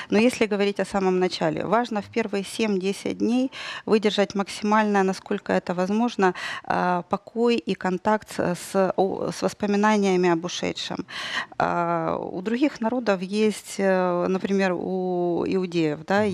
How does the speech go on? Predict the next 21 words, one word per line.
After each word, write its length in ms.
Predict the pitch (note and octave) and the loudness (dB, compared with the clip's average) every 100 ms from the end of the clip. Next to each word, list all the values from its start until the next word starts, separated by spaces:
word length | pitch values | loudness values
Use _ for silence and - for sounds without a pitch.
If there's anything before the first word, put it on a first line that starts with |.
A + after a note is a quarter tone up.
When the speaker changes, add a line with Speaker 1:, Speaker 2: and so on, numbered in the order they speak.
| F3+ | 0
Speaker 1:
есть 140 | F#3 | -2
прекрасная 500 | - - G#3 - G3 | -6 -2 -2 -2 -4
традиция, 640 | - F3+ E3 D3+ - - - - - - | -4 -6 -6 -8 -6 -6 -6 -8 -10 -6
которая 320 | E3 F3+ F3+ | -4 0 4
называется 520 | F3+ E3+ F3 F3+ F3+ F3+ | 4 2 2 2 2 -4
с-, 180 | - - | -4 -6
шива, 400 | - - - - - - - - - | -4 -2 -2 -4 -4 -12 -12 -12 -4
когда 280 | F#3 F3+ G3 | -2 2 0
люди 220 | G#3 F#3 | 0 -4
семь 340 | F#3 - G3+ F#3+ | -6 -4 -2 0
дней, 500 | G3+ A#3 B3+ B3 - | -2 0 0 -2 -2
э, 300 | F3 F3 E3+ - | 0 2 0 0
каждый 360 | G3+ G3 F#3 | -2 -2 -4
день 200 | F3 A#3 | -2 -2
посвящают 680 | A3+ F3+ - E3+ - F#3+ F3+ | -2 -6 -8 -6 0 0 -2
ушедшему. 720 | F3 - - - - - F#3+ - - - | -8 -6 -6 -8 -8 -10 -12 -14 -14 -14
То 100 | - | -6
есть 140 | E3+ - | -6 -6
собираются 1000 | F3+ G3 F#3+ F3+ E3 - F3+ E3+ E3 E3 | -2 2 4 2 -2 -4 -2 0 0 -2
все 180 | - F3+ | -6 -8
близкие, 640 | E3+ A3+ C#4+ - A#3 G3+ | -4 -4 -4 -4 0 0